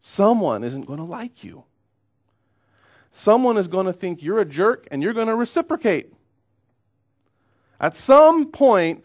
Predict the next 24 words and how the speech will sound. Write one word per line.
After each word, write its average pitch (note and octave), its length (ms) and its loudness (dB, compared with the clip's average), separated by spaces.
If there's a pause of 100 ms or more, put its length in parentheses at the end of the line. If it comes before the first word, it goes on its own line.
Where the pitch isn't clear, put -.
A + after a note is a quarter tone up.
(140)
relational F#3 1300 2
turbulence F3 920 -2 (100)
is A#3+ 460 -4 (260)
coming. G3+ 580 2 (1120)
Imagine A#2 400 -8
that. G2 280 -12 (2000)
And E3+ 140 -4
here, A#3+ 480 2 (920)
we G3 160 -6
see A#3+ 240 -4
it G#3+ 80 6
on G3+ 180 2
display. E3+ 680 -2 (360)
Two A3 200 -8
ladies G3+ 340 0
in G3 100 -4
a F#3+ 60 -6
church E3+ 340 -8
are E3 60 -12
having D#3+ 300 0
a D3 40 -10
disagreement. B2+ 600 -12 (180)
Church G3+ 380 -2
conflict. E3+ 760 -4